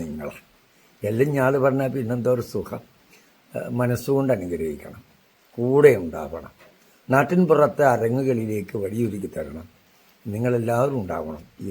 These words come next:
നാടകത്തോടൊപ്പം, ഏഹ്, ഞങ്ങളോടൊപ്പം. പിന്നെ, ഏഹ്, കൈപിടിച്ച് അരങ്ങിൽ കൊണ്ടുവന്ന ഒരുപാട് പ്രിയപ്പെട്ട കുട്ടികൾ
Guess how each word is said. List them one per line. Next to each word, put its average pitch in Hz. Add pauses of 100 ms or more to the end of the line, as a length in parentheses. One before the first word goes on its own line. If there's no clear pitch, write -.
(100)
നാടകത്തോടൊപ്പം, 98 (600)
ഏഹ്, 92
ഞങ്ങളോടൊപ്പം. 95 (520)
പിന്നെ, 113 (580)
ഏഹ്, 123 (100)
കൈപിടിച്ച് 123
അരങ്ങിൽ 113
കൊണ്ടുവന്ന 98
ഒരുപാട് 104
പ്രിയപ്പെട്ട 104
കുട്ടികൾ 92